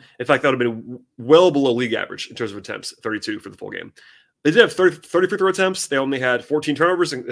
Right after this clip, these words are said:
uh, compared to twenty-eight assists. Those are all really good numbers. But I have to also say that Trae Young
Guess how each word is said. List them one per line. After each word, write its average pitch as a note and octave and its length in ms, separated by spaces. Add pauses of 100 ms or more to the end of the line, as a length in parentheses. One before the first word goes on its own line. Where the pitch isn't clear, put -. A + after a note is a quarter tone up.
(220)
uh, A#2 60
compared A#2+ 280
to - 60
twenty-eight C3+ 240
assists. G3 300
Those A#2+ 120
are B2 60
all D#3 160
really E3 160
good E3 140
numbers. C3+ 480 (500)
But C#3 80
I C#3 40
have D#3+ 120
to D3 80
also D#3+ 200
say D#3 240
that A#2+ 140
Trae C3+ 220
Young C3+ 400